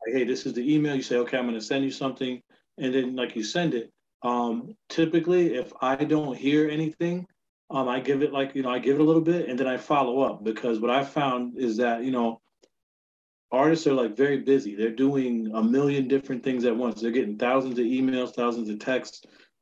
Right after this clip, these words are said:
Mo-, a lot of times, it's, it may not even be that, you know, they think your beats are bad. It, they literally might ha-, have gotten a chance to listen to them. So follow up for me is very important. And I, I don't have, you know, too much of an ego,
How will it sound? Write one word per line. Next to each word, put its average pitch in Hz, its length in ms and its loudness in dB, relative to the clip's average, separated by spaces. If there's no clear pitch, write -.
Mo-, 151 240 0
a - 20 2
lot 165 180 4
of 165 80 0
times, 143 440 -2
it's, 123 320 -6
it 135 140 2
may 147 160 4
not 156 140 4
even 139 220 4
be 147 200 4
that, 127 320 -4
you 131 100 -4
know, 117 140 0
they 117 180 0
think 120 400 -4
your 117 140 -2
beats 127 420 -6
are 139 180 -4
bad. 127 580 -2
It, 135 240 -8
they 123 160 2
literally 135 320 2
might 127 260 -4
ha-, 120 200 -8
have 120 160 -4
gotten 120 340 -2
a 110 40 -6
chance 120 320 -6
to 104 100 -10
listen 117 320 -2
to 101 100 -14
them. 95 160 -14
So 120 240 -6
follow 143 420 2
up 131 180 -4
for 113 120 -4
me 135 400 2
is 120 120 -2
very 123 280 0
important. 110 460 0
And 117 80 -6
I, 123 160 -2
I - 40 2
don't 131 160 0
have, 123 280 -2
you 131 80 -6
know, 120 120 -4
too 123 160 -6
much 120 240 -2
of 110 100 -6
an 107 60 -2
ego, 113 840 0